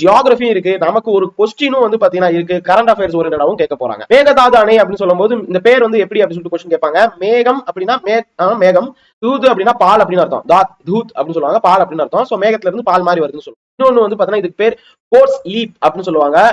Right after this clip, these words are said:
ஒரு ஆற்றுடைய பாய்ச்சல் அப்படிங்கிற பேர்ல வந்து இருக்கக்கூடியது. கர்நாடக மாவட்ட-, மாநிலத்துல ராமநகரா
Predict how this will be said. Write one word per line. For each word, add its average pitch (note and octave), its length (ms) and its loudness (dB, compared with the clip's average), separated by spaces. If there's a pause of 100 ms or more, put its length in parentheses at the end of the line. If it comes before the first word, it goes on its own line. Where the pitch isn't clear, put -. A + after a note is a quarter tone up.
ஒரு F3+ 340 0
ஆற்றுடைய B3 500 0
பாய்ச்சல் A3+ 500 -2
அப்படிங்கிற F#3+ 440 -4
பேர்ல F#3+ 200 0
வந்து F3 180 0
இருக்கக்கூடியது. E3+ 600 -2 (280)
கர்நாடக B3 560 4
மாவட்ட-, G#3 440 2
மாநிலத்துல F#3 540 2 (240)
ராமநகரா G3 1080 2